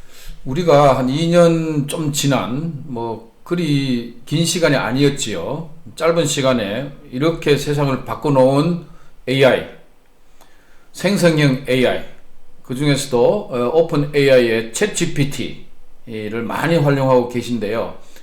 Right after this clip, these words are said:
챗지피티를 더 정확하게 알기 위해서, 더 잘 사용하기 위해서는 우리가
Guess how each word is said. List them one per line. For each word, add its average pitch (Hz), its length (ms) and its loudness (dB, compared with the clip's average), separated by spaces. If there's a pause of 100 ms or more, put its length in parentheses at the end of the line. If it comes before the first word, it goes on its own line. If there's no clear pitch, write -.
(120)
챗지피티를 202 1400 -2 (400)
더 151 220 2
정확하게 170 680 2
알기 135 380 4
위해서, 110 540 0 (440)
더 165 200 4
잘 143 260 4
사용하기 190 720 4
위해서는 123 540 0
우리가 127 500 0